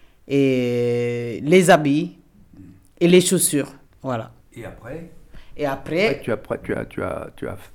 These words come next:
Speaker 2: formalisé ça ou concrétisé ça sous la forme d'une association pour que
Speaker 1: et maintenant, quand
Speaker 2: plus efficace.
Speaker 1: j'arrivais, voilà, quand j'arrivais ici en France, je continue. Je dis, pourquoi pas continuer à faire une association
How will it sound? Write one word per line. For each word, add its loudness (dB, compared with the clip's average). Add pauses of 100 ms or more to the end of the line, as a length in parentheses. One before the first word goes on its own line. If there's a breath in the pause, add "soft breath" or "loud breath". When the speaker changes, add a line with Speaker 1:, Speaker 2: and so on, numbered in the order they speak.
Speaker 2:
formalisé -2
ça -4
ou -8
concrétisé -6
ça -4
sous -10
la -6
forme -6
d'une -6
association -10 (140)
pour -20
que -12
Speaker 1:
et -2
maintenant, -2
quand -2
Speaker 2:
plus 0
efficace. 0
Speaker 1:
j'arrivais, -2 (120)
voilà, 2
quand 2
j'arrivais 4
ici 0
en 0
France, -2
je -4
continue. 2 (520 soft breath)
Je 2
dis, 4
pourquoi 2
pas 0
continuer 2
à 2
faire 0
une 4
association -4